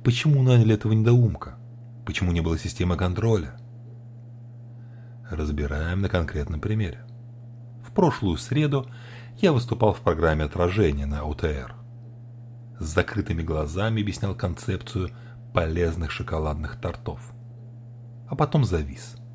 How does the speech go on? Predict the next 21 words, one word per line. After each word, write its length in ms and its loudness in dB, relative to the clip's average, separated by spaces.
Прямо 240 6
в 60 -10
прямом 360 -2
эфире. 400 -12
Так 160 -4
вот, 240 -12
правильно 300 8
говорить, 280 6
что 140 0
это 100 8
произошло 460 4
не 160 8
потому, 560 4
что 220 -4
я 140 6
идиот, 480 2
а 300 2
внеплановое 680 4
срабатывание 580 0
защиты 360 -2
протокола 600 0